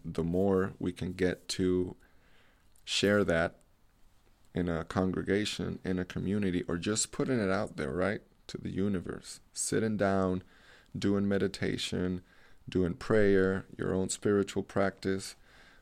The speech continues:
where you put your brain in motion and start asking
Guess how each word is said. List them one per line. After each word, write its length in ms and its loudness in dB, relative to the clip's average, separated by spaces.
where 520 0
you 140 -4
put 420 -2
your 180 -2
brain 580 -2
in 160 -6
motion 580 -4
and 140 -10
start 440 -2
asking 640 -4